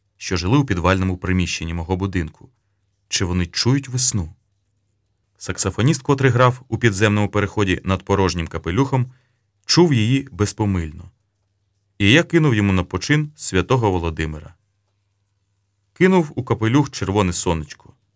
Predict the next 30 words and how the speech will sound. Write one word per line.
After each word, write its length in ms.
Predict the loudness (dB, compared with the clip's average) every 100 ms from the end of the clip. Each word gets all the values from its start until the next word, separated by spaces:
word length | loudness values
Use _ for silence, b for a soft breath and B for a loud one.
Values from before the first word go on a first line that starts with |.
| _ _ _ _ -6
адже 260 | -4 -4
так 220 | -4 -2
називали 540 | -2 -2 0 2 0 -4 _
князя, 540 | -8 -6 -6 -8 -18 _ _ _ _ _ -10
аби 180 | -4 -2
воно 260 | 0 0
світило 680 | 0 -2 -4 0 2 2 -2 b b
у 80 | -6
похмурому 580 | -2 0 2 4 4 2
підземеллі 760 | -2 0 2 2 0 -4 -16 _ -8
і 100 | -6
нагадувало 520 | 0 2 2 -2 -4
про 200 | -6 -8
весну. 440 | -6 -8 -10 -16 _ _ _ _ _ _ _ _ _ _ _
Зі 180 | -2 -2
стріх 280 | 0 -2 0
ще 160 | 0
не 80 | -2
капли, 460 | 0 0 0 -6 -18 _ _ _ _ -8
та 120 | -2
козаченькові 760 | 0 0 2 0 2 2 0 -2 _ -6
уже 240 | -4 -4
пахне 500 | 2 2 2 -2 -6 -4
мандрівочка. 760 | -4 -2 -4 -6 -8 -16 -20 _ _ _ _ _ _ _ _ _
Отому 360 | -6 2 4 4
козаченькові, 640 | 2 0 0 0 0 -6
що 160 | -4 -2
йому 220 | 0 0
випаде 360 | 0 0 0 0
дорога, 520 | 2 2 2 -2